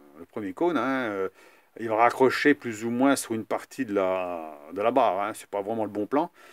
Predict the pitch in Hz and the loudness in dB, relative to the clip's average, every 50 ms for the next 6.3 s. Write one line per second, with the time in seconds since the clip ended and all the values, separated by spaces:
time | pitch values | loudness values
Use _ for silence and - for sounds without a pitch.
0 | - _ _ _ - 107 - - 123 110 90 107 104 - - 127 127 127 139 151 | -20 _ _ _ -12 -12 -8 -6 -6 -6 -6 -6 -6 -2 2 2 4 4 4 4
1 | 151 147 139 131 120 113 113 110 110 104 101 98 95 92 90 90 - 139 147 147 | 4 4 4 2 2 0 0 -2 -2 -2 -2 -4 -4 -4 -4 -2 2 4 6 6
2 | 143 131 - - - - - 123 - 135 123 - - 110 107 101 - - - 156 | 6 4 2 -2 -4 -4 -4 -4 -2 -4 -4 -4 -6 -6 -8 -8 -8 -6 -4 -2
3 | 165 165 151 139 120 117 110 110 110 107 107 104 - - 120 - 110 113 120 127 | 0 0 2 2 4 4 6 6 6 4 2 0 -4 -6 -8 -4 -2 -2 0 2
4 | 127 107 98 95 101 - _ _ _ - - - - - - _ - 120 123 - | 2 0 0 -2 -6 -10 _ _ _ -20 -20 -20 -20 -20 -16 _ -4 -4 -2 0
5 | - 117 113 113 127 156 165 - - 123 - - - 104 - - - - - - | 0 0 2 4 4 4 4 2 0 -2 -2 -4 -6 -8 -8 -10 -14 -10 -6 -2
6 | 123 117 104 92 85 - | -2 -2 -2 -2 -6 -6